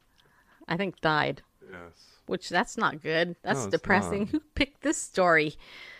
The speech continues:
Speaker 1: All right. Well, anyway, it says here, <clears throat> a Danville firefighter helping other agencies search for tornado survivors Monday night in Town Creek happened to stumble upon an open, undamaged Bible covered in debris.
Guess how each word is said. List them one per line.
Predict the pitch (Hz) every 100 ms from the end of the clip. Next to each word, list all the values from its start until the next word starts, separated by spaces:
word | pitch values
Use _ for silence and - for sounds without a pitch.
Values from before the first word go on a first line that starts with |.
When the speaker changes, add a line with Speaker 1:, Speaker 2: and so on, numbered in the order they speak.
| - _
Speaker 1:
All | 220
right. | 220 175
Well, | 226
anyway, | 277 247 202 196
it | 196
says | 294 311
here, | 294 262 262 202 -
<clears throat> | - -
a | 247 277 226 170 - 180
Danville | 220 254 269 240 254 247
firefighter | - 226 220 - 208 196 190
helping | - - 196
other | 175 208 180
agencies | 190 175 - - - 180 170
search | - 240 202 - - - - -
for | - 196 185
tornado | - 202 196 202 196
survivors | 185 - 175 175 170 165
Monday | 185 180 180
night | 165 170 -
in | 165 160
Town | - 185 170
Creek | - 196 -
happened | 170 180 160
to |
stumble | - 208 190
upon | 180 - 180 170
an | 160
open, | 196 202 208 -
undamaged | 208 214 214 277 277 214
Bible | - 175 175 175
covered | - 180 165 165 165
in | 156 165
debris. | 185 262 165